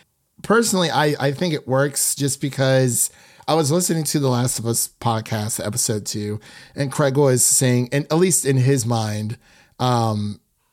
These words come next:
he didn't under-, he didn't know why Fedra would be so far out that way. And I'm like, "Well, I guess so." Like, it makes sense in the games because, you know, you do have these people who are escaping from the Q Z,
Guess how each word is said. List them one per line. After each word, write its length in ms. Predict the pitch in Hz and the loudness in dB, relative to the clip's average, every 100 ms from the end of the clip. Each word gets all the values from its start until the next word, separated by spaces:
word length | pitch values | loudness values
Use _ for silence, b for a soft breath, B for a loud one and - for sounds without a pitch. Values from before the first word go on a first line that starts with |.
| _ - | _ -12
he 640 | 131 175 185 175 160 151 _ _ | 0 2 2 2 0 -4 _ _
didn't 240 | 165 151 143 | 2 4 4
under-, 260 | 135 135 | 2 2
he 460 | 123 120 - 170 208 | 0 -6 -2 2 4
didn't 260 | 175 180 147 | 4 2 2
know 180 | 143 131 | 2 2
why 380 | 127 127 127 127 | 2 2 2 0
Fedra 720 | - 123 110 113 104 101 113 b b b b - | -2 -2 -2 -4 -6 -8 -12 b b b b -2
would 220 | 139 104 | -2 0
be 260 | 135 127 | 2 2
so 360 | 113 - 139 123 | 2 2 2 0
far 360 | - 135 120 110 | -2 -2 0 0
out 240 | 107 95 | -4 -4
that 240 | 107 98 104 | -6 -6 -4
way. 480 | 110 107 98 202 - b b b b b - | -4 -4 -8 -10 -14 b b b b b -4
And 140 | 151 | 0
I'm 60 | 170 | 2
like, 180 | 175 170 | 2 2
"Well, 540 | 214 208 190 135 - _ _ _ _ _ _ | 4 4 4 2 -6 _ _ _ _ _ _
I 120 | 170 165 | 0 2
guess 340 | 214 240 247 | 2 2 2
so." 500 | - - 247 254 254 | 2 0 2 4 2
Like, 340 | 214 165 147 185 | 4 2 2 2
it 60 | |
makes 280 | 190 247 - | 4 2 0
sense 320 | 170 180 156 | 0 0 0
in 60 | 135 | 0
the 100 | 117 | 0
games 420 | 120 123 135 131 | 0 2 0 -2
because, 480 | 127 123 120 104 - | -4 -2 -2 -2 -2
you 80 | 113 | 0
know, 100 | 110 | 0
you 160 | 120 | -2
do 180 | 123 131 | -2 -2
have 220 | 123 127 | 0 0
these 140 | 123 117 | -2 -2
people 260 | 139 123 | -2 0
who 80 | 123 | 0
are 140 | 117 117 | 0 -2
escaping 600 | - - 139 135 135 120 B B B | -4 -2 -2 -2 -2 -4 B B B
from 180 | 143 143 | -2 0
the 80 | 139 | -2
Q 260 | - 147 | 2 2
Z, 380 | 127 120 110 110 | 2 0 -2 -4